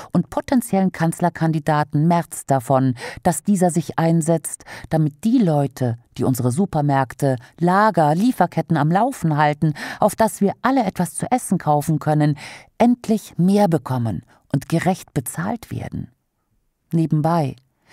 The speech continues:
diese Leute erwirtschaften den Mehrwert, den Profit, nicht die Eigentümer,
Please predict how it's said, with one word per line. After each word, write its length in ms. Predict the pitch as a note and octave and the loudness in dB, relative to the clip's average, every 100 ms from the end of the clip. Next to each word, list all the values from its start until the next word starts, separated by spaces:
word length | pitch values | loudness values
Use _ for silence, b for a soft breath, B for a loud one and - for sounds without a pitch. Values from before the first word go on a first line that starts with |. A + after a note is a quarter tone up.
| B B B - | B B B 2
diese 280 | B3+ F3+ D#3 | 2 4 2
Leute 360 | C#3 B2+ - | 2 0 -2
erwirtschaften 680 | C#3 C3 B2 - A#2+ - C3+ | -2 -2 -4 -4 -6 -2 -2
den 200 | C3 B2+ | 0 0
Mehrwert, 580 | C3+ C#3+ B2+ G#2+ G2+ - - A#2 | 0 0 0 -4 -6 -10 -8 -6
den 100 | A#2 | -4
Profit, 680 | C#3+ - E3 B2 - - _ B B B - | -4 -4 -4 -4 -6 -20 _ B B B -2
nicht 420 | F#3+ - - - | -2 -2 -14 -6
die 140 | F3+ | -2
Eigentümer, 760 | C#3 C#3 C3 A#2 B2+ A#2 A2 G2+ | 0 0 -2 -2 -4 -2 -2 -4